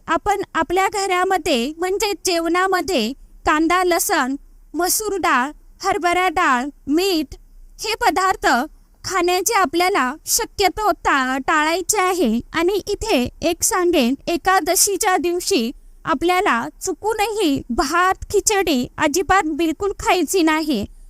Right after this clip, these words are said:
आणि जी द्वादशी असते, म्हणजे आता मंगळवारला एकादशी आलेली आहे, तर मंगळवारच्या दिवशी आपल्याला भात करायचं नाही, खिचडी करायची नाही. आप-, मात्र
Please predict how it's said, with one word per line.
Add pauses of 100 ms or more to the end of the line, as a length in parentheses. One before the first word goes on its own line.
(140)
आणि (100)
जी
द्वादशी
असते,
म्हणजे
आता
मंगळवारला (100)
एकादशी
आलेली
आहे, (380)
तर
मंगळवारच्या
दिवशी (120)
आपल्याला
भात
करायचं
नाही, (100)
खिचडी
करायची
नाही. (400)
आप-,
मात्र